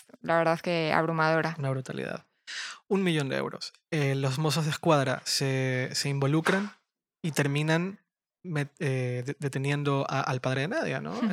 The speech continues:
Speaker 2: El padre de Nadia, de hecho, sigue en, en la cárcel ahora mismo.
Speaker 1: Sí, el juez decretó prisión provisional para, para el padre a principios de diciembre y además es, es un auto que ratificó la Audiencia Provincial de Lleida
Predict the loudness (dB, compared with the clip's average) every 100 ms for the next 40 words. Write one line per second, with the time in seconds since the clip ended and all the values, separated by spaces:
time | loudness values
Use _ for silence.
0 | -2 -2 2 4 4 4 6 4 2 0
1 | 2 4 4 2 -2 -4 0 0 0 -2
2 | -4 -6 -12 -14 -10 2 6 8 6 6
3 | 4 6 4 2 4 6 6 6 4 4
4 | 4 4 6 6 4 2 2 2 2 4
5 | 4 4 4 6 4 -2 _ -20 -20 -20
6 | _ _ 4 6 6 6 6 6 4 8
7 | 8 8 6 6 6 4 -2 -2 -2 0
8 | 0 0 0 0 2 0 -2 _ -2 0
9 | 4 6 6 6 6 6 4 2 0 -2
10 | -2 2 2 2 0 2 2 0 -6 -2
11 | 2 2 0 -2 -4 -2 -2 0 0 2
12 | 2 4 4 2